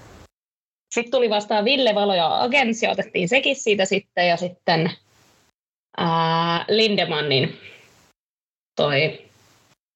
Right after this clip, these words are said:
uusin albumi. Et se hy-, hyvin tämmösiä niinku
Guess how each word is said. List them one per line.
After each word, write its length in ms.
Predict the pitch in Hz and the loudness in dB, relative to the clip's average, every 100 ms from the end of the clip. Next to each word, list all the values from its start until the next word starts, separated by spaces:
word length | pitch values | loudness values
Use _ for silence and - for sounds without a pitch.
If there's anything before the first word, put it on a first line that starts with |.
| _ | _
uusin 460 | - 110 170 156 - _ | -2 0 2 0 -4 _
albumi. 580 | 185 180 185 175 190 - - - - | -2 0 0 0 -2 -6 -20 -20 -6
Et 120 | 202 | -4
se 80 | 220 | 0
hy-, 380 | 220 247 247 247 | 0 2 2 4
hyvin 180 | 285 240 | 2 2
tämmösiä 360 | 202 196 202 | 0 0 0
niinku 220 | 185 196 | 0 0